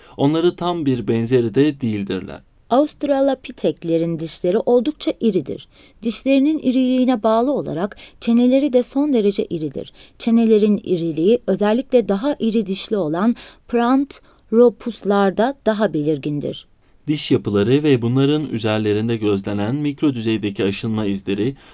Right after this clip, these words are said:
Speaker 1: Australopiteklerin çoğunlukla meyve, yaprak, bitki, filizi, kökler, sert ve kabuklu yemişler gibi bitkilerle beslendiğini saptanmıştır.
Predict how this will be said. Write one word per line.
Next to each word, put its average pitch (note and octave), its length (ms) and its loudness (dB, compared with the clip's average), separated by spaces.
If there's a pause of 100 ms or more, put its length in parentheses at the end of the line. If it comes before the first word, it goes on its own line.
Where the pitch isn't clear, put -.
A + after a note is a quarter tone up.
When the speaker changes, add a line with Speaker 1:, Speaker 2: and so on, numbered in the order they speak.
Speaker 1:
Australopiteklerin C#3+ 1600 -2
çoğunlukla C#3 840 -2
meyve, A2 500 0
yaprak, D3+ 600 -4
bitki, C#3 360 0
filizi, G#2+ 720 -2
kökler, A2 540 -2
sert E3 360 -4
ve D#3 80 0
kabuklu C3+ 400 0
yemişler A#2+ 480 0
gibi G#2 280 -2
bitkilerle B2+ 520 -2
beslendiğini A2+ 640 -2
saptanmıştır. G2 800 -6